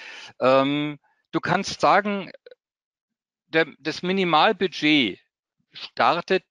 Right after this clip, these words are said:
bei Größenordnung fünftausend Euro im Monat. Da ist Lizenzkosten drin und die Zusammenarbeit mit einer begnadeten Agentur. Okay? Drunter macht's keinen Sinn. Das heißt, wenn du eine Drei-Mann-Firma bist, ja,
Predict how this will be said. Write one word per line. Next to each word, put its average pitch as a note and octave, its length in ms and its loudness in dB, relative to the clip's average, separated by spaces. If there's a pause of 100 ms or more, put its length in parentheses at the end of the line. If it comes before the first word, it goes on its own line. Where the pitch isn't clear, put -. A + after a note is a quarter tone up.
(240)
bei D3+ 440 2 (220)
Größenordnung D3+ 880 -6
fünftausend D#3+ 800 -6
Euro E3 380 0
im D3+ 140 -2
Monat. C3 500 0 (260)
Da D3+ 100 2
ist E3+ 180 0
Lizenzkosten G3+ 800 -4
drin G#3+ 320 -2 (420)
und E3 260 -10
die D#3+ 80 -8
Zusammenarbeit C#3 760 -2
mit C#3+ 140 -10
einer B2+ 200 -4
begnadeten A#2+ 680 -2
Agentur. - 560 -14 (1120)
Okay? D#3+ 380 -6 (1120)
Drunter G3 260 2
macht's D#3+ 240 -2
keinen D3+ 200 -2
Sinn. C#3 200 2 (160)
Das C3+ 180 2
heißt, D3+ 300 -2
wenn D3 140 0
du F3 80 -2
eine E3+ 120 -6
Drei-Mann-Firma C3+ 800 0
bist, - 380 -4
ja, A2 260 2